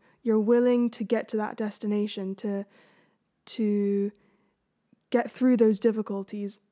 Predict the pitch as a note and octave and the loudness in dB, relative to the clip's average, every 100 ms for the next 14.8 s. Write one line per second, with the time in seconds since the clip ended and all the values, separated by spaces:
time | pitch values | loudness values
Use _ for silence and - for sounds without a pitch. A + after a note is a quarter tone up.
0 | - G#3+ G#3+ G#3+ G3+ - G#3 G3+ G#3 - | -4 -2 0 -2 -6 -4 -2 -2 -4 2
1 | A3+ A#3+ A3+ G3 F#3+ G3 G3 G#3 G#3+ G3+ | 2 4 -2 -8 -10 -10 -12 -8 -8 -4
2 | - A3 - F#3+ G3 G3 F#3+ G3 - - | 0 -2 -2 -10 -10 -12 -10 -12 -8 0
3 | G#3+ G3 G3+ F#3+ G3 G3+ G3+ G3 F#3 - | 0 0 -6 -8 -4 -2 -2 -4 -6 -14
4 | - A#3 - A#3+ - - - _ _ _ | -14 -12 -8 -8 -10 -20 -20 _ _ _
5 | A#3 A3+ A3+ C4 C4 A3 G3 G3+ - _ | 0 4 4 4 2 -2 -2 -6 -10 _
6 | _ _ _ - A3+ A3+ - - A#3 G#3+ | _ _ _ -2 -2 -2 -12 -8 -2 -2
7 | G3 G3+ G3 G3 F#3+ F#3 - G#3 G3+ - | 0 -2 -2 -4 -8 -8 -6 -4 -4 -8
8 | - - - A3+ G#3+ G3+ G3 G3 - G#3+ | -8 -8 -8 -8 -4 -4 -4 -6 -2 2
9 | G#3+ A3+ A#3+ G3+ G3 A3+ - A3 A3 A#3 | 4 4 2 2 0 -2 -4 -2 0 0
10 | A3 - - G#3 - A3+ G#3 - G3+ G3 | 0 -2 -4 -6 -6 -4 -4 -4 -4 -2
11 | G3 G3 G3 A3 - - - G#3+ A3+ A#3+ | -2 -4 -2 -4 -6 -12 -2 0 2 0
12 | A3 A3+ A3+ A#3 A3 G#3+ A3 A3 A3 G#3+ | 0 -2 -2 -8 -2 0 0 0 -2 0
13 | G#3+ G#3 G#3 - G3 G3 A3 C4+ _ _ | 0 -2 -4 -6 -4 -4 -4 -6 _ _
14 | - A3 A3+ A3 G3+ F#3 G3 - | 2 4 4 2 -2 -2 -8 -10